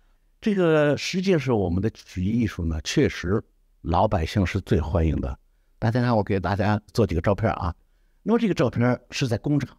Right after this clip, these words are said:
演出的时候，大家看看这个人，人有多少观众。这边这个照片呢，是我们侯宝林先生，这是我的这个师爷辈儿的啊，侯宝林先生和李荣华老师在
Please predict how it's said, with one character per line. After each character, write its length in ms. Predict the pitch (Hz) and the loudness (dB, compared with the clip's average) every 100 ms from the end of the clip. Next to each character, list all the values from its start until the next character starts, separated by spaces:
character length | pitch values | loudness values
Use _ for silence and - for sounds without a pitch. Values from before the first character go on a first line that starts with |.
| _ | _
演 180 | 98 80 | -2 -2
出 140 | - 87 | 0 -4
的 80 | |
时 80 | - | -2
候， 80 | 80 | -4
大 160 | - 85 | -2 0
家 160 | 92 98 | 2 0
看 240 | - 92 | 0 -2
看 160 | 85 85 | 0 -2
这 120 | 85 | -2
个 120 | 82 | -2
人， 200 | 80 69 | -2 -2
人 160 | 80 95 | 0 0
有 140 | 90 | 0
多 160 | - 90 | -2 -4
少 140 | - - | -6 -8
观 160 | 80 | -4
众。 120 | 85 - _ _ _ _ | -4 -6 _ _ _ _
这 140 | - 196 | 0 2
边 120 | 131 | 2
这 80 | 104 | -2
个 80 | |
照 160 | 95 85 | 0 -2
片 220 | - 95 | -2 -2
呢， 120 | 90 | -2
是 160 | - - | -4 -6
我 100 | 85 | -6
们 280 | 76 87 80 _ _ | -4 -6 -8 _ _
侯 260 | - - 131 | -4 2 2
宝 180 | 107 80 | 2 0
林 200 | 78 101 | 0 0
先 200 | 104 87 | 0 -2
生， 180 | 80 71 - | -2 -8 -10
这 80 | - | -6
是 60 | 80 | -4
我 200 | 90 78 | -4 -4
的 120 | 87 | -4
这 160 | - 107 | -4 -6
个 340 | 85 95 98 - _ _ | -4 -4 -4 -6 _ _
师 280 | - - 110 | -10 0 2
爷 160 | 104 73 | 2 2
辈 140 | - | 0
儿 80 | 87 | 0
的 100 | - | -2
啊， 160 | - - | -8 -10
侯 140 | - 95 | -4 0
宝 100 | 95 | 0
林 140 | 85 | -2
先 200 | 82 90 | 0 0
生 100 | 80 | 0
和 180 | 80 85 | -2 -2
李 120 | 87 | 0
荣 160 | 76 92 | 2 0
华 200 | - 80 | -2 -6
老 140 | 78 | -8
师 260 | - - - _ _ _ _ - | -10 -14 -16 _ _ _ _ -4
在 220 | 95 | -2